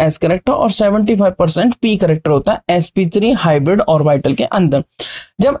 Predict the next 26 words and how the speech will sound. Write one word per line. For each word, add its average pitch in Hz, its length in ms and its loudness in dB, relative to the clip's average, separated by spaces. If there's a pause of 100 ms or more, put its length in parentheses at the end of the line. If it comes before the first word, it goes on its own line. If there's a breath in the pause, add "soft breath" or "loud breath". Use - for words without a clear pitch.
S 277 240 0
plus 294 300 0
P 247 280 0
X 254 260 -2
plus 240 320 -2
P 226 140 0
Y 240 180 0
plus 240 280 0
P 226 220 0
Z 226 200 2
अगर 220 200 0
intermixing 208 580 0
में 208 100 0
गए 156 200 2
हैं 185 220 2 (260 soft breath)
तो 220 60 0
नए 220 280 2
orbitals 240 540 2
जो 226 120 0
बन 196 160 2
के 185 100 0
आए 180 100 2
हैं 220 80 2
वो 196 200 2
आपके 170 300 0
ये 185 220 4